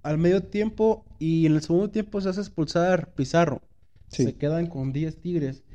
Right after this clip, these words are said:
Speaker 1: Y siempre le pasaba eso en el América. Siempre que les expulsaban uno,
Speaker 2: Se iban.
Speaker 1: se iban.
Speaker 2: Sí.
Speaker 1: Les ganaban y por uno o dos goles, ¿eh? Y en este se vio, o sea, el Piojo se va al ataque teniendo diez jugadores, le vale madre atrás.
Speaker 2: Sí, sí,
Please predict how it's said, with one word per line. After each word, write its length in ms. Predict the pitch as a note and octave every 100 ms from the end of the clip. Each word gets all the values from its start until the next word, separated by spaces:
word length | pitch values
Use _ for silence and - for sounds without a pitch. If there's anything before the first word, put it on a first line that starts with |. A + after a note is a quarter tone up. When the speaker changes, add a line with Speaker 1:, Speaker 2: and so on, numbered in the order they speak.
| - - -
Speaker 1:
Y 140 | D3
siempre 400 | C#3 F#3 A#3 A#3+
le 80 | G#3+
pasaba 380 | G3+ E3 F#3 G3
eso 140 | G3+ G3
en 60 |
el 80 | F3
América. 420 | D3 D3+ D3+ -
Siempre 460 | B2 - F#3+ A3 G#3
que 80 | F3+
les 100 | D#3+
expulsaban 540 | D3 D#3 D#3+ F3+ F#3+
uno, 280 | G3 G#3 A3+ - -
Speaker 2:
Se 180 | C3 A#2+
iban. 240 | A#2+ A#2+
Speaker 1:
se 260 | - C3+ A#2+
iban. 460 | B2 C#3+ C#3+ G#2 G2
Speaker 2:
Sí. 160 | - A#2+
Speaker 1:
Les 280 | C3 A#2+ B2
ganaban 580 | B2 B2 F3 A3+ G#3
y 260 | D#3+ C3 B2
por 320 | A#2 - A#2+
uno 280 | C3 D#3+ F#3+
o 60 | F3
dos 180 | F3 D3+
goles, 380 | C3 C#3+ B2+ C#3+
¿eh? 160 | G#3+ - - - -
Y 100 | -
en 100 | A#2+ B2
este 200 | C3 E3+
se 140 | E3
vio, 240 | A#2 C#3+
o 80 | F#3+
sea, 280 | E3+ D3 A#2
el 100 | -
Piojo 400 | B2 B2+ B2+ F#3
se 140 | E3+ D3
va 100 | C3+
al 80 | E3+
ataque 380 | F3 F3 G3+
teniendo 340 | F#3+ D#3 D3 F3
diez 120 | F3+
jugadores, 500 | - F#3 E3 F#3+ G#3
le 60 | C3+
vale 260 | A#2+ A#2 E3+
madre 260 | D#3+ F3+
atrás. 540 | F#3+ C#3+ D#3+ G#3 E3+ -
Speaker 2:
Sí, 340 | - C3+ D#3 F3
sí, 420 | B2+ - D3 C3